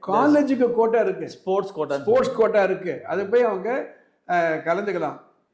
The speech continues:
Speaker 1: எத்தனை ஊர்கள்ல இது போன்று எஸ் டி ஏ டி, அஹ், ஸ்விம்மிங் பூல் இருக்கு எனக்கு தெரியல. நம்ம ஊர்ல இருக்கு. கண்டிப்பா நீங்க இதை நீங்க ப-, பயன்படுத்திக்கோங்க. இதை நான் ஒரு அட்வர்டைஸ்மெண்ட்டுக்காக கொடுக்கல,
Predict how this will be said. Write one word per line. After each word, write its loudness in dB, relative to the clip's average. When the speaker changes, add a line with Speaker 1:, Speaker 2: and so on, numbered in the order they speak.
Speaker 1:
எத்தனை 0
ஊர்கள்ல 2
இது 0
போன்று 0
எஸ் -2
டி -6
ஏ 6
டி, -4
அஹ், -2
ஸ்விம்மிங் 0
பூல் 0
இருக்கு 0
எனக்கு -2
தெரியல. -2
நம்ம -2
ஊர்ல 0
இருக்கு. -4
கண்டிப்பா -6
நீங்க -6
இதை -6
நீங்க -2
ப-, -8
பயன்படுத்திக்கோங்க. -2
இதை -2
நான் 4
ஒரு 2
அட்வர்டைஸ்மெண்ட்டுக்காக 0
கொடுக்கல, -4